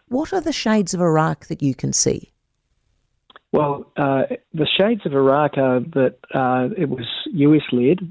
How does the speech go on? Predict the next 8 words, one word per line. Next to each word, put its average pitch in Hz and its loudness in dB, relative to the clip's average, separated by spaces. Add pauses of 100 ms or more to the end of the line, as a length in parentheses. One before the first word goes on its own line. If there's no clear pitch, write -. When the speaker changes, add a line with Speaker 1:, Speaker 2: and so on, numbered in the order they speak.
(220)
Speaker 2:
Uh, 123 0
there 117 -2
was 120 -2
no 135 4
U 139 0
N 123 2
resolution, 127 -2 (140)
uh, 123 0